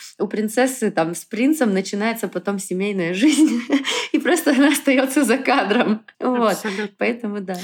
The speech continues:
Speaker 2: Э,
Speaker 1: Да, очень, очень важно видеть это.
Speaker 2: у меня
Speaker 1: Мгм.
Speaker 2: просто вопрос как раз к Юле будет, э, могу тебе его тоже озвучить.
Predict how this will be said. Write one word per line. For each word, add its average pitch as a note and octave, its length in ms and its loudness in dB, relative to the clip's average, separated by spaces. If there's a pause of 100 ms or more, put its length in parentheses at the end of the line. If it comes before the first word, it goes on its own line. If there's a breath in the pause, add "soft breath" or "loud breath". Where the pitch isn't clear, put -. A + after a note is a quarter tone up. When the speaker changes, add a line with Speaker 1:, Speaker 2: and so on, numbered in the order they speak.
(300 loud breath)
Speaker 2:
Э, F3+ 320 2
Speaker 1:
Да, G3+ 220 2
очень, B3+ 280 0
очень A3 280 -6
важно F#3 260 -6
видеть F3 320 -12
это. - 140 -8
Speaker 2:
у G3+ 60 2
меня G#3 320 2
Speaker 1:
Мгм. G3+ 60 -6
Speaker 2:
просто F#3+ 840 0
вопрос F#3+ 420 -2
как G#3 140 -4
раз E3+ 180 -2
к - 80 -14
Юле A3+ 360 2
будет, F3 520 -2
э, D#3 360 -4 (180)
могу - 680 -6
тебе F#3 280 -2
его F3 140 -2
тоже F3+ 300 0
озвучить. F3+ 560 -4